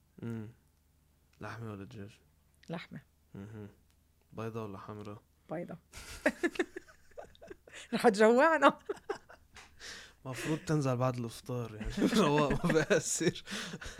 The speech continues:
Speaker 1: <laughs> طب، آه، سؤال شوي مهم. أنا
Speaker 2: مم.
Speaker 1: بعرف شغلة إنه تركتي وقتها الفيوتشر
Speaker 2: مم.
Speaker 1: كرمال ميس ليبان.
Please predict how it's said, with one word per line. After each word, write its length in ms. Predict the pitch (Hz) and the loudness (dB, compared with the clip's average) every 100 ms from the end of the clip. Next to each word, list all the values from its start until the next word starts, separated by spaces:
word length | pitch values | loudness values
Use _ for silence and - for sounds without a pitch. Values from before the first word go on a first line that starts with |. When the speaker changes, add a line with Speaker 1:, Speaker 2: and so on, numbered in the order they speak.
| 185 - 180 190 | -2 -2 -4 -4
Speaker 1:
<laughs> 960 | 160 - - - - - - - _ - | -6 -10 -16 -14 -16 -18 -20 -20 _ -4
طب، 280 | 120 113 117 | -2 -2 -2
آه، 480 | 127 123 123 120 113 | 0 2 2 2 0
سؤال 640 | - 147 151 170 143 135 - _ _ _ _ _ _ | -2 0 4 4 4 -2 -8 _ _ _ _ _ _
شوي 500 | - - - 147 147 | -8 -4 2 4 4
مهم. 480 | 135 123 127 123 113 | 4 4 2 0 -2
أنا 180 | 127 139 | 0 2
Speaker 2:
مم. 60 | 190 | 4
Speaker 1:
بعرف 360 | 156 139 - | 4 2 -2
شغلة 640 | - 143 131 120 117 135 135 | -4 -4 -4 -4 -2 -2 -4
إنه 540 | 113 117 117 113 113 113 - | -6 -6 -4 -4 -6 -8 -8
تركتي 480 | 117 127 - - 131 | -4 -4 -6 -4 -2
وقتها 360 | 123 120 131 | -2 -4 -8
الفيوتشر 840 | 117 - - 143 - 120 120 151 _ | -8 -6 -6 -6 -6 -8 -8 -10 _
Speaker 2:
مم. 280 | 196 196 175 - _ _ _ _ - | -4 -2 -4 -8 _ _ _ _ -10
Speaker 1:
كرمال 340 | 113 127 135 | -4 0 0
ميس 320 | 127 123 - | 0 -4 -6
ليبان. 360 | 113 117 135 | -6 -4 -4